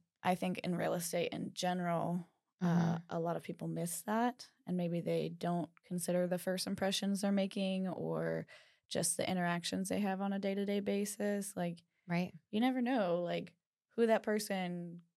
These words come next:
Speaker 1: could know or be or meet. It's just, like, work hard, be kind, and do what you say you're gonna do. <laughs> Those are, like,
Speaker 2: Absolutely.
Speaker 1: my three things.
Speaker 2: And never judge a book by its cover,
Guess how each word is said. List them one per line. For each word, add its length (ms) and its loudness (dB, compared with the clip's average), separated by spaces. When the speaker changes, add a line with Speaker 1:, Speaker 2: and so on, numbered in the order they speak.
Speaker 1:
could 200 -2
know 460 4
or 120 0
be 420 0
or 100 -2
meet. 440 2
It's 160 -6
just, 200 -6
like, 240 -2
work 160 2
hard, 300 4
be 100 2
kind, 420 4
and 140 2
do 80 2
what 80 4
you 80 0
say 140 -2
you're 100 -4
gonna 160 -4
do. 80 -8
<laughs> 40 -4
Those 80 6
are, 80 6
like, 180 6
Speaker 2:
Absolutely. 200 2
Speaker 1:
my 160 2
three 260 -6
things. 520 -6
Speaker 2:
And 480 6
never 260 4
judge 300 4
a 60 2
book 260 0
by 140 2
its 160 -2
cover, 420 0